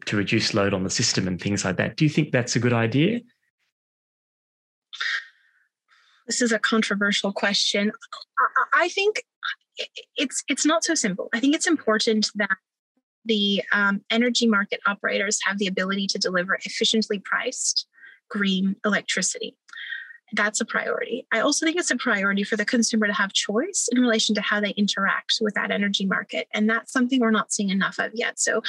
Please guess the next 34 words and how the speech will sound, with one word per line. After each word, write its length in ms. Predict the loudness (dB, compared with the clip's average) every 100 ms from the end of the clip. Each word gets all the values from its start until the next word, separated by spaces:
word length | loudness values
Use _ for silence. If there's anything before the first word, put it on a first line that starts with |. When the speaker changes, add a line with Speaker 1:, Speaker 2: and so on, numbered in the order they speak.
| -4 0
Speaker 2:
my 260 | 2 4 4
lens 440 | 4 6 4 4
is 180 | 0 0
the 100 | -2
consumer 680 | 2 2 4 4 4 2 0
and 100 | -2
end 200 | 0 0
user 300 | 2 2 2
lens. 540 | 0 0 0 -2 -4 -6 -6 -6 0
My 200 | 2 4
view 240 | 4 4 4
is 200 | 2 0
that 300 | 0 0 -2
the, 340 | -2 -2 0 -4 -6 -4
the, 280 | -2 0 -2 -2 -4 -6 -10 -4
the 100 | -2
tone 460 | 0 2 4 4 2 0
of 140 | 0 2
the 60 |
discussion 580 | 2 0 0 0 0 0
around 500 | 2 2 4 2 2 2
how 100 | 2
the 100 | 4
market 320 | 4 2 0 -2
operates 440 | 0 2 2 0
tends 260 | 2 2 2
to 80 | 0
be 140 | 2
around 300 | 2 2 2
regulation 680 | 0 0 0 2 2 2 4
and 140 | 6
removing 460 | 6 4 4 4 4
consumer 440 | 4 4 2 2
choice 540 | 0 0 0 -2 -4